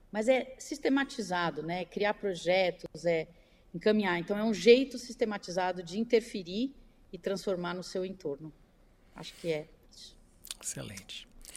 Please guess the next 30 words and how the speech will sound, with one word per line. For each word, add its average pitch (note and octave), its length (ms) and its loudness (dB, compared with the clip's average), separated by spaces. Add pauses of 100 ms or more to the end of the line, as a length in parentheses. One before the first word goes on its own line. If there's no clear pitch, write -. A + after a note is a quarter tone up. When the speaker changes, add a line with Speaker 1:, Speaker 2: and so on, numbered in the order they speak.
(760)
Speaker 2:
Bem, C#3+ 220 4
Gi, G2+ 260 -4 (220)
eh, C3+ 400 2
nós C#3 600 4
chegamos B2+ 880 6
ao B2+ 140 -4
final A#2+ 480 2 (180)
dessa - 320 -2 (100)
maravilhosa A2+ 840 2
conversa, - 720 -4
e F#2+ 40 -6
eu F#2+ 100 -8
tenho B2 180 -4
certeza A2+ 520 0
a B2+ 40 2
gente B2+ 180 0
podia A2 240 -2
ficar - 220 2
horas, G#2+ 720 4
né, A#2 180 -6
conversando A2+ 1000 0 (340)
Speaker 1:
Fale. F3 320 8
Speaker 2:
e - 20 2
dialogando A#2+ 600 8
sobre B2 400 8
esses - 340 10
temas B2 500 4
que - 80 0
são C3+ 160 8
inspiradores. B2 840 4